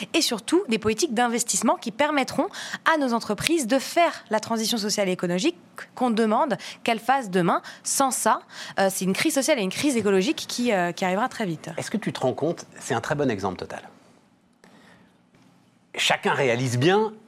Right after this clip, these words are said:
Speaker 2: ce qui s'est passé là. C'est-à-dire que t'es quand même, ta ressource principale, à un moment, même si ça a duré dix minutes, mais c'est quand même un sacré choc, elle ne valait plus rien. Le, le,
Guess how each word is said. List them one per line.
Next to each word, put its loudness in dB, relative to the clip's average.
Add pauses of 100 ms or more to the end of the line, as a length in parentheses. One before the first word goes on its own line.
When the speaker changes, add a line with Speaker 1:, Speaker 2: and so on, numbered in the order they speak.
(220)
Speaker 2:
ce -6
qui -6
s'est -2
passé 0
là. -6
C'est-à-dire -2
que 0 (180)
t'es -2
quand 0
même, 0 (800)
ta 6
ressource 0
principale, 2 (560)
à 4
un 4
moment, 4
même 4
si -4
ça 2
a 0
duré 2
dix 2
minutes, 4
mais -6
c'est -6
quand -2
même 0
un 2
sacré -2
choc, -4 (480)
elle 2
ne 4
valait 2
plus 4
rien. 0 (1700)
Le, -12
le, -6